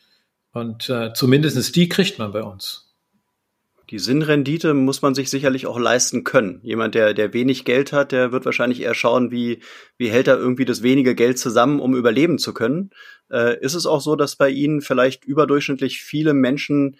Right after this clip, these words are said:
Speaker 2: Kunde sind und Kunden sind, die, äh, mehr Geld haben?
Speaker 1: Also es sind sicherlich viele, die vermögend sind, aber eben nicht nur. Und, äh, das ist ja das Besondere an der G L S Bank.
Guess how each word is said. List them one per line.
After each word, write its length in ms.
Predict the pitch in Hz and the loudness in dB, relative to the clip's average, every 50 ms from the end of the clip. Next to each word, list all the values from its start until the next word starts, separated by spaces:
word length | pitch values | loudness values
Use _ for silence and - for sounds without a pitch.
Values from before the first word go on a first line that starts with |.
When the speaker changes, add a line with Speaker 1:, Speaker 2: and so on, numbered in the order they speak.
| _ _ _ | _ _ _
Speaker 2:
Kunde 320 | - - 143 165 175 165 135 | -2 0 0 2 2 0 2
sind 220 | 135 147 147 135 | 2 0 0 0
und 120 | 123 123 - | -4 -6 -2
Kunden 320 | - 143 156 156 151 143 | -2 -2 0 0 -2 0
sind, 320 | 139 139 135 135 131 - | 0 0 0 0 -2 -4
die, 220 | - 135 127 127 127 | -2 0 0 0 0
äh, 240 | - - 123 123 113 | 0 0 0 0 2
mehr 260 | 110 113 117 139 151 | 2 4 4 4 4
Geld 240 | 156 160 175 - - | 4 0 0 0 -4
haben? 360 | 165 165 170 180 196 196 _ _ _ _ _ _ _ _ _ _ _ _ _ _ _ _ _ _ _ _ _ _ - - - - - - - - - _ _ - | -6 -6 -6 -6 -8 -10 _ _ _ _ _ _ _ _ _ _ _ _ _ _ _ _ _ _ _ _ _ _ -20 -20 -18 -18 -20 -20 -20 -20 -20 _ _ 0
Speaker 1:
Also 240 | - 151 135 143 147 | 0 0 2 2 0
es 80 | 131 | 0
sind 120 | 143 160 139 | 0 0 -2
sicherlich 480 | 113 113 165 175 165 156 135 131 123 | 0 0 0 4 4 4 4 4 0
viele, 300 | - - 180 170 160 139 | 0 0 2 2 2 2
die 120 | 113 131 117 | 0 -2 -4
vermögend 460 | - 139 117 110 123 151 160 180 165 | -4 -4 -2 -2 -2 0 0 0 2
sind, 220 | 165 185 180 185 | 2 0 0 0
aber 440 | - 180 147 151 160 190 196 - - | -2 -2 -2 0 2 2 0 0 0
eben 280 | 143 139 143 143 135 139 | 0 0 0 0 -2 0
nicht 420 | 151 151 - - - - - - | -2 -2 -4 -6 -12 -12 -6 -2
nur. 580 | 147 127 127 135 131 139 156 180 214 233 - - | -2 0 0 0 0 2 4 4 4 2 0 0
Und, 380 | 180 151 147 135 123 - - - - | -2 -2 -4 -4 -4 -6 -6 -2 -2
äh, 160 | 135 135 147 | -2 -2 0
das 240 | 147 143 147 - 269 | -2 -4 -4 -4 -6
ist 160 | 202 - - | -4 -2 0
ja 100 | 151 135 | 0 0
das 220 | 139 131 - - | 0 -2 -4 -2
Besondere 640 | - 120 107 107 113 135 185 208 190 143 123 117 123 | -4 -4 -2 0 0 2 2 2 2 2 2 2 0
an 100 | 123 117 | -2 -2
der 120 | 117 117 | -4 -2
G 120 | 110 117 113 | -2 -2 -2
L 100 | 117 135 | -2 -4
S 160 | 131 120 - | -4 -6 -4
Bank. 220 | - 160 156 147 | -4 -6 -6 -6